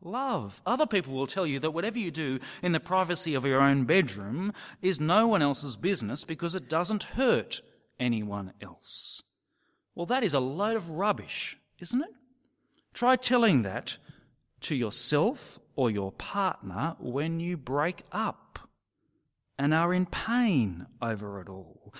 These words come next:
Try telling that to the husband of the person that you're having sex with, or their children, or their parents.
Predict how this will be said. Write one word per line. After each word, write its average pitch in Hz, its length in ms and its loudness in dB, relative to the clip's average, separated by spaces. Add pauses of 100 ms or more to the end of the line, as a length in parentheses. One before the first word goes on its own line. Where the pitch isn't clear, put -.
(160)
Try 220 280 -2
telling 185 320 0
that 135 220 -2
to 170 100 -2
the 156 80 -4
husband 120 880 0
of 110 100 -6
the 110 80 -6
person 98 560 -6
that 107 160 -12
you're 110 120 -8
having 95 300 -10
sex - 420 -6
with, 87 180 -20 (240)
or 135 160 4
their 104 120 2
children, 113 560 0 (200)
or 143 160 4
their 156 140 4
parents. - 1040 -4